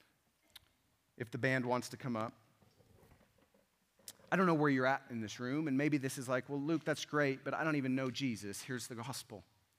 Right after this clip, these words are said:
That in a moment you can be set free. That you don't have to measure up anymore, that you don't have to measure up to your boyfriend or your girlfriend or your spouse. That you don't have to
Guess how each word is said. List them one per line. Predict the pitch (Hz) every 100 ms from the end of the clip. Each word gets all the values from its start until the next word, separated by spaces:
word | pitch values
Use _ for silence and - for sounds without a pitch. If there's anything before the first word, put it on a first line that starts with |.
| _ _ _ _ _ _ _
That | 139
in | 156
a | 151
moment | 160 160 143
you | 151
can | 151 156
be | 139
set | - 139 -
free. | - 123 110 107 _ _ _ _ _ _ _ _ _ _ _ _ _ _ _ - -
That | 143
you | 165
don't | 202
have | 147 190 190
to | 190
measure | 165 151 135 139
up | 135
anymore, | 143 135 135 147
that | 160 143
you | 156
don't | 147
have | 135 147
to | -
measure | 143 143 139 139
up | 143 143
to | -
your | 147
boyfriend | 123 127 135 147 143
or | 139
your | 139
girlfriend | 123 127 120 139 135 135
or | 127
your | 123
spouse. | - 131 117 131 139 - - - _ _ _ - -
That | 143
you | 151
don't | 160
have | 127 170 175 175 -
to | 156